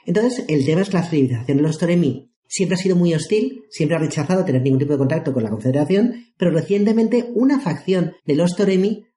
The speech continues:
ha manifestado interés por establecer relaciones. Entonces, básicamente, lo que es el libro es la historia de todo el viaje, porque, claro, como, eh, la civilización Toremi está en el quinto cuerno, incluso para hacer una puerta espacial. Entonces, digamos que hacer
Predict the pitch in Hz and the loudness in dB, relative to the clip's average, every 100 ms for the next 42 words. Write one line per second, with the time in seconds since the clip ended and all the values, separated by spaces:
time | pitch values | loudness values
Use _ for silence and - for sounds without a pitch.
0 | - 165 175 180 170 175 170 180 151 156 | -8 -2 2 4 2 0 2 2 2 0
1 | 175 - _ - - 131 147 135 147 135 | -2 -8 _ -12 -4 -2 2 2 2 2
2 | 131 127 120 - - - _ _ _ _ | 0 0 -4 -8 -16 -20 _ _ _ _
3 | _ _ _ _ - 180 160 170 175 - | _ _ _ _ -8 -2 2 2 0 0
4 | 156 131 131 151 127 123 147 131 135 139 | 0 2 2 2 0 0 0 2 2 2
5 | 165 - - 135 131 147 135 143 156 170 | 0 -4 -8 -4 -2 0 0 0 0 0
6 | - - 139 135 151 156 143 143 151 190 | -4 -6 -2 0 2 2 2 0 0 -2
7 | 139 117 - 143 139 131 120 113 - 135 | -4 -4 -4 -2 -2 -2 -2 -4 -2 0
8 | 127 127 131 127 123 127 143 139 156 160 | 2 2 0 0 -2 -2 0 0 2 2
9 | 180 - - 143 165 156 160 135 165 156 | 0 -4 -6 -6 -2 0 2 0 0 0
10 | 156 139 156 151 175 143 131 120 117 104 | 0 0 0 2 0 0 -2 -4 -6 -4
11 | 123 127 127 123 131 127 117 127 107 - | 0 0 2 0 0 -2 -2 0 -2 -8
12 | _ - 143 135 160 165 175 156 165 165 | _ -4 -2 0 0 0 0 0 2 0
13 | 131 131 - - 120 - 165 180 | 0 -2 -2 -6 -8 -2 -2 -2